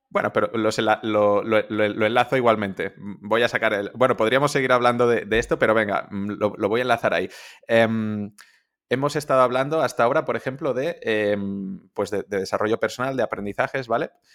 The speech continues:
Mm, daba la sensación de que es todo el rato como en formato ensayo, ¿no? Pues que leemos ensayos de filosofía, ensayos de psicología y tal.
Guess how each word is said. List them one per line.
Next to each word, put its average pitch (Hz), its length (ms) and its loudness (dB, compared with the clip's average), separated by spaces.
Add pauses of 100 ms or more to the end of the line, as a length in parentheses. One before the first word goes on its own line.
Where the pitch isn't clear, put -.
(400)
Mm, 110 420 -8
daba 131 180 4
la 143 120 2
sensación 143 420 -2
de 143 80 -2
que 135 80 2
es - 100 -4
todo 135 140 2
el 120 60 0
rato 131 200 0
como 123 180 -4
en 117 60 -4
formato 110 1000 2
ensayo, - 480 -4
¿no? 190 140 -2
Pues - 160 -6
que 104 120 -8
leemos 110 320 -2
ensayos 139 500 0
de 113 100 -2
filosofía, 117 540 -2
ensayos 110 380 -2
de 104 80 -6
psicología - 520 -6
y 117 60 -6
tal. 180 180 2